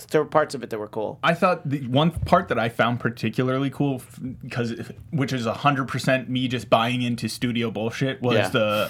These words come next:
Speaker 2: the, the introductory scene from the original Terminator, like, redone, where he's up at the Griffith Observatory.
Speaker 1: Oh, yeah.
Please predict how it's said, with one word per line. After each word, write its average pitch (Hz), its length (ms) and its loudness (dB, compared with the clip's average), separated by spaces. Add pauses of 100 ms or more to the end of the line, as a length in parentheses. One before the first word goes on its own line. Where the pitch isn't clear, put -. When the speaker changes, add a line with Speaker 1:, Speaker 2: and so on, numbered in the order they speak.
(140)
Speaker 2:
the, 107 520 2 (380)
the 110 440 2 (680)
introductory 143 560 2
scene 117 240 0
from 113 300 0
the 107 80 0
original 113 320 -2
Terminator, 104 560 -2 (460)
like, 98 200 2
redone, 110 520 2
where 120 220 2
he's 113 360 2
up 127 200 6
at 120 200 2
the 113 200 4
Griffith 123 340 2
Observatory. 139 600 4
Speaker 1:
Oh, - 20 8
yeah. 147 240 4